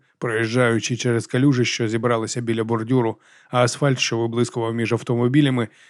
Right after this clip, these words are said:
сяяв чорним блиском від вуличних ліхтарів.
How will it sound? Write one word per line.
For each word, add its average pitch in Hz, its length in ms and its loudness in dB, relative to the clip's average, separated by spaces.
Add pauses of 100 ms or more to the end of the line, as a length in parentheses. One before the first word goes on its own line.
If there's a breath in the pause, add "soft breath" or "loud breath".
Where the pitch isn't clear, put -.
сяяв 135 380 4
чорним 123 380 0
блиском 127 400 0
від 110 180 0
вуличних 113 520 -2
ліхтарів. 107 420 -6